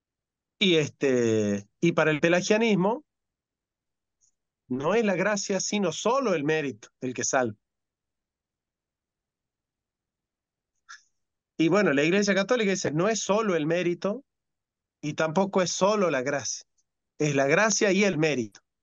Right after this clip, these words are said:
La postura reformada no es gracia y mérito,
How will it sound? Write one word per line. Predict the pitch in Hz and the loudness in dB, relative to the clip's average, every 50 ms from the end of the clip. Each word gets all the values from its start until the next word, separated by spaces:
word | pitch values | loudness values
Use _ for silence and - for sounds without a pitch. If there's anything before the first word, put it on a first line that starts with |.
| _ _ _ _ _ _ _ _ _ _ _ _ _ _ _ _ _ _ _ _ _ _ _ _ _ _ _ _ _ _ _ _ _ _ _ _ _ _ _ _ _ _ _ - | _ _ _ _ _ _ _ _ _ _ _ _ _ _ _ _ _ _ _ _ _ _ _ _ _ _ _ _ _ _ _ _ _ _ _ _ _ _ _ _ _ _ _ -6
La | 151 147 143 - | -4 -4 -2 0
postura | 170 170 170 - 208 202 190 | -2 -2 0 0 2 2 2
reformada | 175 190 196 - 202 214 226 220 208 180 | 2 2 0 0 0 0 2 2 2 2
no | 170 180 | 2 0
es | 214 220 202 - - - _ - | 0 0 -2 -4 -8 -10 _ -10
gracia | 139 143 170 185 202 190 - 190 185 190 | -4 -2 0 0 0 0 0 0 0 0
y | 180 | 2
mérito, | 180 196 208 190 160 - - - 113 - | 2 2 0 0 -2 -4 -6 -10 -12 -10